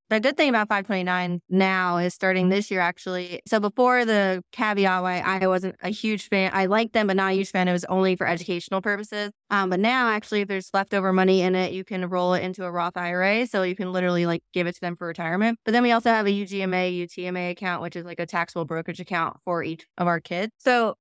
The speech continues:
the reason I mention that is my plan is, especially as they m-, probably more closer to, like, the sixteen age than, like, a six age, 'cause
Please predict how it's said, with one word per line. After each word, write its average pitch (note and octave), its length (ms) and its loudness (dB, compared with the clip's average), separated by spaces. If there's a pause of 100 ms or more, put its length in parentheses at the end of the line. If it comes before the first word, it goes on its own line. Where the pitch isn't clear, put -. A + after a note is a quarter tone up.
(160)
the A#3 100 4
reason D4+ 200 4
I A#3 140 2 (160)
mention A#3+ 400 0
that G3+ 180 2
is G3+ 160 -2
my G#3+ 160 2
plan C#4 340 2
is, A3+ 200 2
especially G#3 520 0
as F#3 280 -2
they F3+ 360 2 (160)
m-, G#3 200 0
probably A3 280 0
more F#3 280 2
closer F#3 340 -4
to, F#3+ 140 -8
like, F3+ 160 -6
the F3 100 -10
sixteen F#3 400 -4
age F3+ 220 -2
than, E3+ 160 -2
like, E3 160 -6
a E3+ 80 -8
six - 320 -8
age, G#3+ 240 2
'cause F#3+ 240 -4